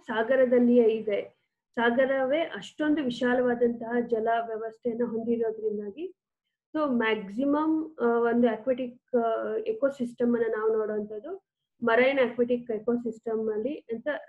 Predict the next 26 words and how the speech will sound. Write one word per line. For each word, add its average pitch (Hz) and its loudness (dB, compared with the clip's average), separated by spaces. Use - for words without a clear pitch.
ತಿಳಿಯಬಹುದು. 208 0
So, 285 -4
ಆ, 262 2
ಇದ್ರ 277 -2
ಜೊತೆಗೆ, 269 0
ಆ, 247 -2
fresh 285 0
water 294 0
aquatic 247 -6
system 247 0
ಅಂದ್ರೆ 302 0
ನಾನ್ 262 8
ಮರೈ-, 220 2
ನಾನ್, 247 6
ಆ, 220 6
ಮಿನರ-, 233 4
ಅಥವಾ, 226 -2
ಆ, 214 -4
ಅದನ್ನೇನ 247 8
ಅಂದ್ರೆ 240 0
non 240 4
saline 247 4
water 226 2
ecosystem 220 -10
ಅಂತ 214 -6
ಕರೀತೇವೆ. 214 -8